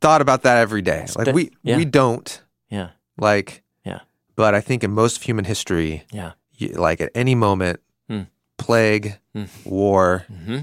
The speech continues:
Speaker 1: famine is around the corner,
Speaker 2: Mm-hmm.
Speaker 1: literally will just wipe us out.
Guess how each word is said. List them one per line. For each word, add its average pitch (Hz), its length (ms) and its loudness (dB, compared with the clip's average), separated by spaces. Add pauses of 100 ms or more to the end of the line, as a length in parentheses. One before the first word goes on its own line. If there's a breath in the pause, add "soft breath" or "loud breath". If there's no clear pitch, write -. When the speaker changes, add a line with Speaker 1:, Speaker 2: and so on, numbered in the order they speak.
(140)
Speaker 1:
famine 95 720 -2 (600)
is 101 140 -6
around 95 260 0
the 92 80 -6
corner, 85 580 -4
Speaker 2:
Mm-hmm. - 340 -16
Speaker 1:
literally 92 320 -2
will 85 100 -4
just - 180 -10
wipe 76 200 -2
us - 120 -10
out. - 120 -12